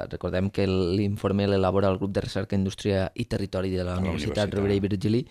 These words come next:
Speaker 1: i és que assenyala que, eh, s'observa l'augment dels dipòsits durant l'exercici, principalment els de termini i estalvi, la qual cosa ens porta a considerar una altra problemàtica de l'economia de la zona que es tradueix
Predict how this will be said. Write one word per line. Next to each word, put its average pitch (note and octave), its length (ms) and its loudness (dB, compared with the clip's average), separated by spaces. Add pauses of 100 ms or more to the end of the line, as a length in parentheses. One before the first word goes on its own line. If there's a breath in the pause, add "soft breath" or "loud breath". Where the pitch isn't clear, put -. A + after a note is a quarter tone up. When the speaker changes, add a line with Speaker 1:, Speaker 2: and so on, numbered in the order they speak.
(460 loud breath)
Speaker 1:
i A2 80 0
és A2+ 160 0
que B2 320 0
assenyala A#2 540 2 (100)
que, A#2+ 400 2
eh, F#2+ 520 0
s'observa C3 640 0
l'augment A#2 340 4
dels A#2+ 160 0
dipòsits B2 400 -2
durant G#2 240 2
l'exercici, G2+ 480 -2
principalment A#2 680 2 (340 soft breath)
els F#2+ 140 -2
de G2+ 100 2
termini A#2+ 360 4
i - 20 4
estalvi, G2+ 360 2
la F2+ 120 2
qual D3 240 2
cosa A#2 480 2
ens F#2+ 180 -2
porta A#2+ 240 -2
a - 40 -10
considerar A2 520 0
una B2+ 160 2
altra G#2 220 -2
problemàtica A2+ 580 0
de A2+ 80 4
l'economia A2+ 460 2
de B2+ 80 2
la A2+ 100 2
zona B2 220 2
que - 100 -8
es - 100 -4
tradueix A2 460 0